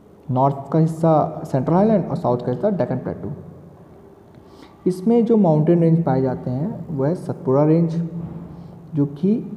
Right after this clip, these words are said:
एक ब्रॉड बेस रखता है नॉर्थ में। इसके अलावा महादेव हिल, कैमूर हिल और मैकाल रेंज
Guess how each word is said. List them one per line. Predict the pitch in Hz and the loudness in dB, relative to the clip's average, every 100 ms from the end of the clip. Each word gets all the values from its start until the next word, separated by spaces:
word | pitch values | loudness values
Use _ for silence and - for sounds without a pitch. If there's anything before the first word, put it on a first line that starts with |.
| - - - - - | -16 -18 -20 -20 0
एक | 156 - - | 0 0 -2
ब्रॉड | 139 160 185 | 0 2 2
बेस | 170 165 165 | 2 2 2
रखता | 143 - 151 | -4 -4 -2
है | 170 208 160 139 | -2 -4 -4 -4
नॉर्थ | 131 147 143 - | 0 0 -2 -6
में। | 95 - - - - - - | -12 -12 -16 -20 -20 -14 -10
इसके | - 147 | -2 2
अलावा | 143 | 2
महादेव | 135 123 123 123 135 143 147 - - - - - - - - - - - - - - - - - - | 0 0 0 0 2 2 0 -2 -12 -14 -18 -20 -20 -20 -20 -20 -20 -20 -20 -20 -20 -20 -20 -10 2
हिल, | 160 165 170 - - - - - - - - - - - - - - - - - - | 4 4 2 -4 -8 -12 -14 -18 -20 -20 -20 -20 -20 -20 -20 -20 -20 -20 -20 -8 -2
कैमूर | 143 147 170 | 2 4 6
हिल | 160 175 196 190 - - - | 6 6 4 2 -4 -8 -6
और | 160 185 | -2 0
मैकाल | 160 143 139 - 156 170 | 2 2 0 2 4 4
रेंज | 147 120 117 - | 2 0 -2 -8